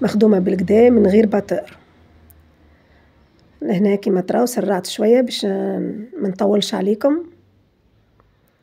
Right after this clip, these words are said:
خدمتها الكلها بالفوي مانويل، ما استحقيتش للباتور معناها الركز الكهربائي. راكم تراو في الملمس متاعها والتكستور كيف نهي.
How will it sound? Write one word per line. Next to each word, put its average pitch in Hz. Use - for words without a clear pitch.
خدمتها 214
الكلها 208
بالفوي 196
مانويل، 202
ما 254
استحقيتش 220
للباتور 190
معناها 196
الركز 196
الكهربائي. 196
راكم 208
تراو 233
في 262
الملمس 214
متاعها 226
والتكستور 233
كيف 226
نهي. 185